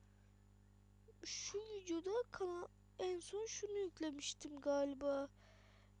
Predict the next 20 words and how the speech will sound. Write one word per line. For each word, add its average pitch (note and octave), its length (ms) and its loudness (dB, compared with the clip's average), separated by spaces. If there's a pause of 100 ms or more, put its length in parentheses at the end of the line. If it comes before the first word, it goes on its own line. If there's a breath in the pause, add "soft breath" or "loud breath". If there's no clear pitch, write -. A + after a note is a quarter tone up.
(100)
Yok, D4+ 160 -2 (100)
bunu D4+ 220 -4
değil. D4 320 0 (760 loud breath)
Şunu G4 280 4
yükledim, D4 400 0
şunu G4 260 4
yükledim D4+ 420 -2
sonraki C#4+ 460 -4
gün. F4 220 -4 (760 soft breath)
Sonra F4+ 280 -2
biraz F#4 440 8
ara F#4 160 2
verdim. C#4+ 380 0
Bunu E4 160 4
yükledim. G4+ 460 4 (560)
Sonra D4 460 0 (720 loud breath)
bunu D#4 140 -4
tek F4+ 260 -4
başıma G#4+ 300 -2
yükledim. G#4+ 380 0